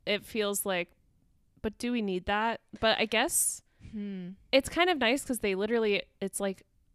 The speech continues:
Speaker 1: a world that is, like, made up anyway, so you can literally do whatever you <laughs> want.
Speaker 2: Yeah, totally. Well, and it's, it, I'm like, I'm coming from, l-, I'm trying to, to think if I, like, before Marvel started burning me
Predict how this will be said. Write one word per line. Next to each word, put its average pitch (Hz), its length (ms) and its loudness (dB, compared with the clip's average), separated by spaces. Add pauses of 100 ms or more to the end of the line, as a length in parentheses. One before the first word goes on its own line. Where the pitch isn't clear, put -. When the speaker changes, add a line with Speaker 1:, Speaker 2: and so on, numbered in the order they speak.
(140)
Speaker 1:
a 202 140 4
world 196 520 2
that 190 140 -2
is, 180 280 -4
like, 180 300 -4 (840)
made 190 280 2
up 196 180 2
anyway, 170 480 0
so 190 160 -4
you 180 180 -2
can 185 220 -6
literally 196 400 2
do 190 160 0
whatever 196 240 2
you 240 160 4
<laughs> 311 80 10
want. 285 400 6
Speaker 2:
Yeah, 330 220 8
totally. 311 520 2 (220)
Well, 349 140 6
and 370 80 2
it's, 392 200 -2
it, - 200 -2
I'm 320 180 2
like, 330 260 2 (140)
I'm 320 320 2
coming 311 460 -4
from, 240 540 -2 (580)
l-, - 160 -8
I'm 294 180 4
trying 453 280 2
to, 311 480 -2
to 302 120 0
think 269 260 -2
if 262 140 -2
I, 214 480 2 (840)
like, 247 260 0
before 339 420 4
Marvel 247 400 2
started 233 400 0
burning 208 340 -2
me 185 120 -4